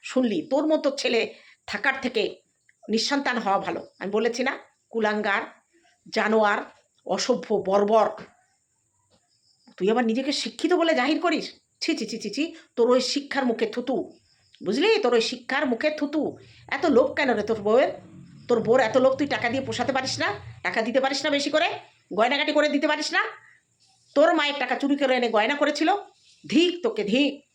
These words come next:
তা বন্ধুরা দেখেছো, আজকে কল্লোল মৌ দেখিয়ে দিল যে শাশুড়ির টাকার কোনো ছেলের ভাতার টাকার অধিকার নেই, তার টাকা তার ব্যাংকেই থাকলো। কিরে, ব্যাংক, ব্যাংকের,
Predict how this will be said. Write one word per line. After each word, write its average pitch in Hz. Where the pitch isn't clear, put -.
তা 196
বন্ধুরা 254
দেখেছো, 381
আজকে 208
কল্লোল 226
মৌ 214
দেখিয়ে 208
দিল 208
যে 240
শাশুড়ির 233
টাকার 220
কোনো 233
ছেলের 240
ভাতার 185
টাকার 170
অধিকার 170
নেই, 151
তার 175
টাকা 247
তার 320
ব্যাংকেই 165
থাকলো। 139
কিরে, 269
ব্যাংক, 262
ব্যাংকের, 262